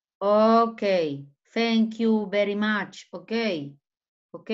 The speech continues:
Annette. Bien.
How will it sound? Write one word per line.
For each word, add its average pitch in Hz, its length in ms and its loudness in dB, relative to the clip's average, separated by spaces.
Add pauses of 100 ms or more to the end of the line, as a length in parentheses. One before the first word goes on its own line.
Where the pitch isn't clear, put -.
(140)
Annette. 156 340 -10 (1300)
Bien. 185 560 -4